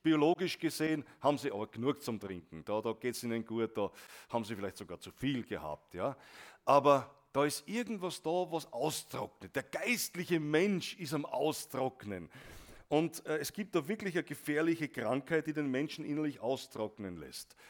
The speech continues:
Seine Seele, seinen Geist, seine ganze Persönlichkeit. Und das ist das mangelnde Wasser, das geistliche Wasser. Das ist auch die Sünde, die den Menschen austrocknen lässt innerlich.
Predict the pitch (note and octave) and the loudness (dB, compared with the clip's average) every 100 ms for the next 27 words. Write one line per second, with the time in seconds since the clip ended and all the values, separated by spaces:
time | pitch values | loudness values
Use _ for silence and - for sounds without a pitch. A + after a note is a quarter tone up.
0 | - C3 B2 A2 - C#3 D3 C#3 A2+ G#2+ | -4 0 0 -2 -2 2 2 2 -2 -6
1 | G2+ - A2 C3 C3 - A#2 A#2 A#2 - | -4 0 0 0 -2 -4 -6 -4 -6 -6
2 | A#2+ A#2+ A2 - A2+ A2+ F2+ F#2 - E2 | -6 -6 -6 -2 -2 -2 -4 -10 -12 -12
3 | C#2 - - - - - A2 A2 B2 - | -12 -16 -20 -20 -20 -10 -6 -4 -4 -6
4 | - _ _ _ _ - F2+ F2+ G2+ A#2 | -12 _ _ _ _ -10 -6 -4 -2 -2
5 | G#2+ G#2 F2 F2 - - - - - D#2 | -2 -2 -2 -2 -4 -10 -12 -14 -12 -12
6 | - - - E2 D2 B1+ - - C2 - | -10 -12 -12 -16 -14 -14 -14 -16 -16 -16
7 | G2 F#2 - - G#2+ A2+ F#2 C2+ - _ | -12 -12 -12 -10 -8 -6 -8 -10 -16 _
8 | - F2+ F#2+ F#2 G#2 G2 F2+ E2+ - _ | -18 -10 -8 -6 -8 -10 -12 -14 -18 _
9 | _ - A2+ - - - E2+ - E2+ E2 | _ -6 -6 -4 -10 -12 -12 -12 -14 -12
10 | D2 - - F#2+ E2+ D2+ C2 - | -12 -14 -16 -14 -12 -14 -16 -20